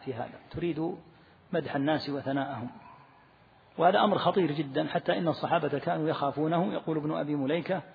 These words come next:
"أدركت ثلاثين من أصحاب النبي صلى الله عليه وسلم كلهم يخاف النفاق على نفسه"، يعني النفاق طبعًا الأصغر كالرياء ونحوه. وجاء عن سفيان بن عيينة رحمه الله في كلام له أنه قال: "أينا لم يرائي؟" يعني يصعب أن يقول الإنسان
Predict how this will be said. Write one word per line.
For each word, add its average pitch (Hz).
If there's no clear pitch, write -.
"أدركت 180
ثلاثين 156
من 151
أصحاب 160
النبي 143
صلى 156
الله 139
عليه 175
وسلم 151
كلهم 160
يخاف 151
النفاق 147
على 135
نفسه"، -
يعني 165
النفاق 160
طبعًا 151
الأصغر 180
كالرياء 151
ونحوه. 131
وجاء 175
عن 214
سفيان 175
بن 156
عيينة 160
رحمه 151
الله 151
في 147
كلام 156
له 156
أنه 147
قال: 165
"أينا 175
لم 156
يرائي؟" 147
يعني 202
يصعب 170
أن 170
يقول 160
الإنسان 175